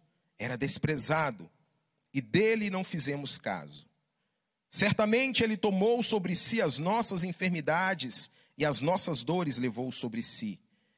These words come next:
E nós o reputávamos por aflito, ferido de Deus e oprimido. Mas ele foi traspassado pelas nossas transgressões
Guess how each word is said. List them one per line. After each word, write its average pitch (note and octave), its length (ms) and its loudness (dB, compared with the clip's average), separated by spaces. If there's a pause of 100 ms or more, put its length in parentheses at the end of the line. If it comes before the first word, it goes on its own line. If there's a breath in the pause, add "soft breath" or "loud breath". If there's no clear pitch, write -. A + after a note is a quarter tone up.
(320)
E C3 80 -2
nós G#3+ 380 4
o A3+ 40 2
reputávamos G3+ 1000 0
por F3+ 200 -4
aflito, - 840 -4 (380)
ferido C4 520 2
de A#3 100 2
Deus G#3 600 0 (220)
e A2 100 0
oprimido. B2 600 -4 (640)
Mas - 220 2
ele G3+ 180 4
foi F#3+ 200 0
traspassado F#3+ 760 2
pelas F3 300 2
nossas F3+ 460 2
transgressões F3 1080 -2